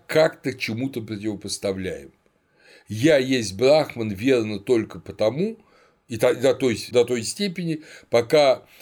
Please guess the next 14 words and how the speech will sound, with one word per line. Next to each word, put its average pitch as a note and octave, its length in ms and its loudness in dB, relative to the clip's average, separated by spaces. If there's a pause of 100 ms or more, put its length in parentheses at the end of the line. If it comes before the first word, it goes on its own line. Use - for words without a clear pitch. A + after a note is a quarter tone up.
«я» — D#3+ 640 2
это D3 600 2 (240)
«он» G3+ 440 4 (280)
и E3 100 -4
все. G2+ 560 2 (1400)
Как A#2+ 280 0
только G3 380 2
мы D3+ 140 0
себя D#3 300 4
считаем D#3 480 0
частью - 760 -2
амса, F2+ 580 -2 (580)
какой-то D3+ 1040 4 (360)
самоспекулирующей D3+ 2000 0